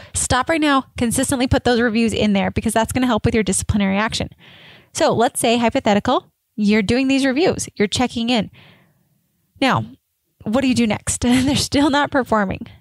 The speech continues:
Um, Kaylee and I just had our quarterly meeting. So we were looking at this employee thinking, "They're not who we want.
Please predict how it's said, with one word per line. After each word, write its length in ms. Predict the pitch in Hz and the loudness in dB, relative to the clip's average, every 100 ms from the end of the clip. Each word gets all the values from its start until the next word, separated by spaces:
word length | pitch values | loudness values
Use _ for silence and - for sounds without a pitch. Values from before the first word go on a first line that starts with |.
| _ | _
Um, 380 | - 233 220 208 | -2 0 0 0
Kaylee 300 | - 359 403 | 0 2 2
and 100 | 277 | 2
I 120 | 226 | 0
just 160 | 220 220 | 0 0
had 100 | 214 | 2
our 80 | 202 | 0
quarterly 400 | - 208 208 208 | 0 0 2 2
meeting. 400 | 196 190 196 185 - - | 0 0 -2 -6 -12 -4
So 180 | - 294 | 0 2
we 100 | 285 | 2
were 80 | 269 | 0
looking 240 | 330 381 | 0 0
at 60 | 294 | 0
this 120 | 285 | 0
employee 260 | 262 247 | 0 0
thinking, 380 | 240 240 240 233 - - - | 2 2 0 -2 -8 -16 -2
"They're 240 | 285 294 | 0 2
not 280 | 240 240 254 | 2 2 2
who 120 | 254 | 2
we 100 | 233 | 2
want. 320 | 185 - - | 2 -2 -6